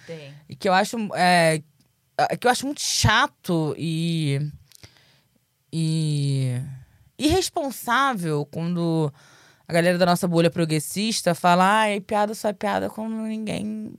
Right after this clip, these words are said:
Speaker 2: sofre." Mentira!
Speaker 1: É.
Speaker 2: Mentira!
Speaker 1: Não é.
Speaker 2: Isso é mentira. Até porque, mesmo que a gente, é, as pia-, mesmo que as piadas de estereótipo, elas sejam antigas e, e preconceituosas, et cetera,
Speaker 1: Uhum.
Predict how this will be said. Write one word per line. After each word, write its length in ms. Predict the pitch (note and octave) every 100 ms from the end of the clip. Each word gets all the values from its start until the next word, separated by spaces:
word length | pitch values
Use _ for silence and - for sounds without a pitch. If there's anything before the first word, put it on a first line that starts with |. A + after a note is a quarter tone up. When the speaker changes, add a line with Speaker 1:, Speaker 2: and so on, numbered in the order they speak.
| _
Speaker 2:
sofre." 520 | - - G3 F3 E3+
Mentira! 560 | F3+ C4+ - G#4 G4+ G4 G#4+ _ _ _
Speaker 1:
É. 180 | F3+ C#3 B2 _ -
Speaker 2:
Mentira! 600 | C4 - - E3+ C#3 -
Speaker 1:
Não 160 | - -
é. 100 | C3+ - - -
Speaker 2:
Isso 120 | -
é 20 | B4+
mentira. 540 | A4+ - C4+ F#3 C#3 -
Até 220 | G3+ E4
porque, 340 | E4 D#4 E4 D4+
mesmo 300 | C#4+ F#4+ G4
que 80 | D#4
a 60 |
gente, 420 | C#4 C4 B3+ A#3 - - _ _ _ _
é, 480 | - G3 F3+ E3+ D#3
as 160 | E3+ F#3
pia-, 200 | G3 D3+
mesmo 220 | A3+ C#4+
que 80 | C#4
as 80 | C4+
piadas 220 | G#3+ G#3
de 80 | F#3+
estereótipo, 840 | G#3+ F#3 F3 F3 - - D3+ C#3+
elas 260 | C#3+ D#3 E3+
sejam 300 | F3+ F3 E3
antigas 760 | D#3 - G#3 F#3 F3 E3+ E3 D#3+
e, 240 | D#3 C#3+
e 40 | D3
preconceituosas, 880 | F#3 F3 D#3+ D#3+ - D#3 E3+ E3
et 140 | D3+ C3+
cetera, 680 | - G3 G#3 G#3 E3 D3 C#3+
Speaker 1:
Uhum. 240 | G3+